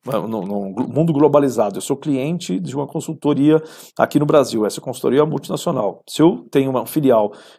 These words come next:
é, na China, eu quero ser cliente dessa mesma empresa, o serviço dessa empresa lá tem que ter a mesma qualidade do serviço prestado aqui. Então, isso é algo que eu consigo muito mais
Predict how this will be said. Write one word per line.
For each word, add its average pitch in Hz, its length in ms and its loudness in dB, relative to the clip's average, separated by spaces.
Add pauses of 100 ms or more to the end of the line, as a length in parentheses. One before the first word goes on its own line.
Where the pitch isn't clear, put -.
é, 104 920 4
na 104 840 -6
China, 156 520 -4
eu 123 180 -2
quero 127 420 4 (320)
ser - 260 2
cliente 131 420 0
dessa 123 240 0
mesma 147 280 2
empresa, 180 460 2
o 175 180 4
serviço 151 580 2
dessa 135 300 2
empresa 131 300 2
lá 156 140 4
tem 175 160 -2
que 170 60 -8
ter - 80 2
a 165 40 2
mesma 147 300 0
qualidade 135 560 2 (460)
do 147 100 0
serviço 117 360 2
prestado 113 420 0
aqui. 120 240 -2
Então, 98 360 -6
isso 92 220 -8
é 117 40 0
algo 104 260 -2
que 123 100 -10
eu 135 100 -2
consigo 135 540 -4 (320)
muito 143 260 -6
mais 135 400 -2